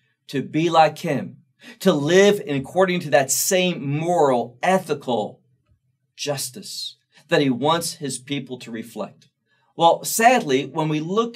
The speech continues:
at where we were studying when we left off last week, we see that once again, Israel, because of idolatry, Israel, because of a selfish desire to receive what she wants,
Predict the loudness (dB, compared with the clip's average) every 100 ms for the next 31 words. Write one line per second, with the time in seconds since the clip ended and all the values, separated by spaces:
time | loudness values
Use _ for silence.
0 | -4 -4 -2 0 2 0 -2 -6 -2 0
1 | 0 -2 -4 -4 -2 -2 -4 0 2 2
2 | 2 2 2 -4 -8 -10 _ _ _ -20
3 | -8 -2 -2 0 0 2 0 0 2 2
4 | 2 -2 2 0 0 -6 -12 _ _ _
5 | 0 2 2 2 2 2 -4 2 6 6
6 | 4 -2 -2 2 2 4 0 -4 -10 -12
7 | -18 _ _ -14 4 8 8 6 2 2
8 | -4 -4 2 4 4 0 -4 -2 -2 -2
9 | -4 2 2 2 -6 -8 -8 -4 4 6
10 | 6 4 0 -6 -4 -4 -4 -2 -2 -2
11 | -4 -6 -8 -12 -6 -2 -2 -2 -4 -8
12 | -14